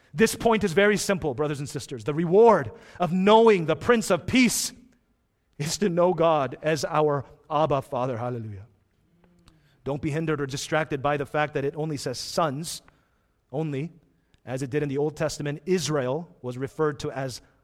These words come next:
sons of God, Deuteronomy fourteen one. As such, in this instance,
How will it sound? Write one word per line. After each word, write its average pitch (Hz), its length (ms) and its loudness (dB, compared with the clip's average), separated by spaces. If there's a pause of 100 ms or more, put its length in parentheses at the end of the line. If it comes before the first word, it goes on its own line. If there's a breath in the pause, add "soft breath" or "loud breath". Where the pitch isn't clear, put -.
sons 156 360 -4
of 120 100 -4
God, 104 280 -8
Deuteronomy 123 440 -8
fourteen 113 540 -12 (220 soft breath)
one. 90 340 -14 (920)
As 147 140 -4
such, - 340 0
in 175 140 -4
this 196 200 2
instance, 175 560 -6